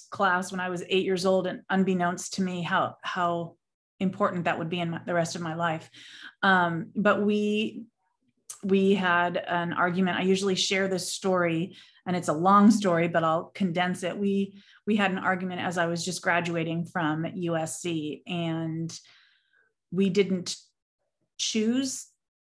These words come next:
we didn't say out loud that we weren't gonna speak to each other, but it was clear that we were not on the same page. And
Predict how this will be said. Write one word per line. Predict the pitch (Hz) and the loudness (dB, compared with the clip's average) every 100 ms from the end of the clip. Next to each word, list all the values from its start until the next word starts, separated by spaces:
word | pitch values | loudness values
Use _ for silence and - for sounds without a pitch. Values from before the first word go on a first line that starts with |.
| 214 | 0
we | 208 | 2
didn't | 254 269 | 6 6
say | 254 226 | 6 4
out | 196 | 4
loud | 175 175 196 | 4 2 4
that | 196 | 2
we | 190 | 2
weren't | 185 190 | 0 -6
gonna | 190 175 | -6 -8
speak | - 190 190 | -4 -6 -4
to | 214 | -4
each | 208 | -2
other, | 208 214 | 0 0
but | 196 - | 0 0
it | |
was | 170 165 | -2 -6
clear | - 185 175 202 | -6 -4 -2 0
that | 202 | 0
we | 185 | 0
were | 180 175 | 0 0
not | 180 175 | 0 0
on | 180 | 0
the | |
same | 170 170 170 | -2 -2 -4
page. | - 165 180 185 | -2 -2 0 -2
And | 170 165 | -4 -4